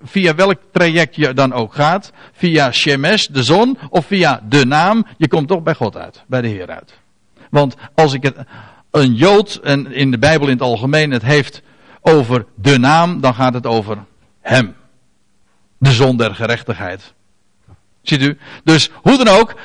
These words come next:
Simson verwijst in zijn naam naar de Heere. Naar Israëls verlosser. Ja, want dat is namelijk wat hij is. Dan lees je inderdaad nog iets. En daar wil ik dan ook tenslotte nog, eh, als, als inleiding op wijzen.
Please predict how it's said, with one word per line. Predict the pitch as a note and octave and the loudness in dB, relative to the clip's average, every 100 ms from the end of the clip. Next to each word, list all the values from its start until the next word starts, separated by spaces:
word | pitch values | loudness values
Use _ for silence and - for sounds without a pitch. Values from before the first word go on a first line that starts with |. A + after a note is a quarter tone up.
| - | -8
Simson | - - C#4 E4 - G3+ A3+ | 0 2 4 2 2 2 2
verwijst | - E3 C#3+ A#3 C#4 - | 0 0 4 4 4 2
in | A3 G#3 | 0 0
zijn | F3+ F3 | 2 2
naam | F3 E3+ F3+ - | 2 2 0 -4
naar | A#2 A#2 C#3 E3+ F3 F3 D#3+ - _ | -2 2 4 6 6 4 2 -6 _
de | - A#2+ | -2 2
Heere. | B2+ C#3 B2 F#2 - _ | 4 4 2 -2 -12 _
Naar | B2 D3 D#3 D3 - - - - - - _ | 2 4 4 0 -8 -20 -20 -20 -20 -20 _
Israëls | - F3+ - F3 E3+ D#3+ D3+ C3+ - - | 0 2 4 2 4 4 4 2 -2 -6
verlosser. | - - - C3+ C3 C#3+ C#3+ C#3+ A#2 F2+ F#2 | -16 -14 -2 0 2 2 2 0 -2 -6 -4
Ja, | B2 G#2 - _ | -4 -4 -8 _
want | B2 A#2 | -2 2
dat | G#3+ G#3 | 0 0
is | F3+ E3 | 0 -2
namelijk | D3+ C#3+ C#3 B2 | 0 2 2 0
wat | A#2 | -2
hij | A2+ A2+ | -2 -2
is. | B2+ A#2 - - - - | -2 -2 -2 -4 -14 -6
Dan | - G3+ | 0 2
lees | B3+ B3 | 2 2
je | A3 | -2
inderdaad | G3+ F#3 F3 C#3 | -2 0 2 2
nog | E3 D4+ - | 2 2 2
iets. | G3+ - - - - _ _ _ _ _ _ _ - | 0 0 -2 -2 -10 _ _ _ _ _ _ _ -6
En | B2 | -2
daar | C3 | 0
wil | A#2 | -2
ik | F2+ | -4
dan | G2 | -4
ook | - G3 - | 0 0 -2
tenslotte | C3+ D#3+ - E3 D3+ | -4 -2 0 -2 -2
nog, | C3+ B2 | -4 -2
eh, | C3+ | -2
als, | B2+ A#2+ - - | 0 0 -2 -4
als | A2+ | -8
inleiding | - E3 F3 D#3 C#3 C3+ | -4 -2 2 2 2 -2
op | B2+ A2 | -4 0
wijzen. | B2 B2 A2 - | 0 0 -2 -6